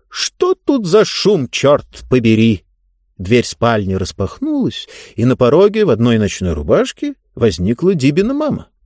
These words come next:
Увидев девочек, она какое-то время сонно смотрела на них, потом, наконец, тряхнула головой и сердито прищурилась. Ну вот что, милые мои,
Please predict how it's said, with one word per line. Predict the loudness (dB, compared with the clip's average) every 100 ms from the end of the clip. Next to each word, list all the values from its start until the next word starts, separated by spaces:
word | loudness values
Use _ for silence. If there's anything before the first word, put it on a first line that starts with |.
| _ _ _ -2
Увидев | 0 2 0 0
девочек, | 0 0 -2 -6 -2
она | 0 2 2
какое-то | -2 -2 -4 0
время | 0 0
сонно | -2 -2 -2 -2
смотрела | -4 -6 -8 -6 -6 -6
на | -6 -6
них, | -6 -10 -18 -20 -20 -20 _
потом, | -4 0 0
наконец, | 0 0 0 -2
тряхнула | -2 -2 -2 -6 -4
головой | -4 -2 0 0 -2
и | -6 -6
сердито | -2 -4 -2 -6 -6
прищурилась. | -8 -8 -8 -8 -10 -12 -14 -18 _ _ _ -4
Ну | 0 2 2
вот | 0 -2
что, | -4 -8 0 0
милые | 2 0 0 0 2
мои, | 2 2 2